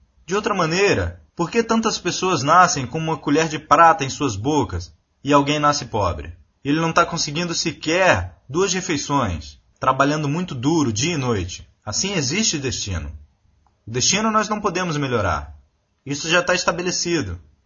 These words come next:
Mas você pode melhorar sua consciência de Krishna. A chance está aí. Por isso o Bhagavata diz, "Tasyaiva heto prayateta kovido." Aqueles que são eruditos, aqueles que são inteligentes,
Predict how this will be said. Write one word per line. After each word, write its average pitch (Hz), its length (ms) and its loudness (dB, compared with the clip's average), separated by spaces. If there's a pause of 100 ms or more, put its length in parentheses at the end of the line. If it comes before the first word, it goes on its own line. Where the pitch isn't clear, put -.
Mas 117 140 -4
você 139 200 -4
pode 160 220 2
melhorar 165 420 4
sua 165 140 0
consciência 139 480 -4
de 110 100 -6
Krishna. - 500 -8 (760)
A 98 120 -4
chance 170 340 -2
está 175 220 4
aí. 98 340 0 (320)
Por 139 140 0
isso 202 160 0
o 185 40 -2
Bhagavata 196 480 4
diz, 160 460 -2 (260)
"Tasyaiva 196 520 4
heto 190 380 -2
prayateta 131 640 0
kovido." 143 640 -4 (1040)
Aqueles 214 360 -2
que - 100 -2
são 190 420 0
eruditos, 156 800 -2 (220)
aqueles 190 340 -2
que - 60 -8
são 196 180 -2
inteligentes, 170 880 -2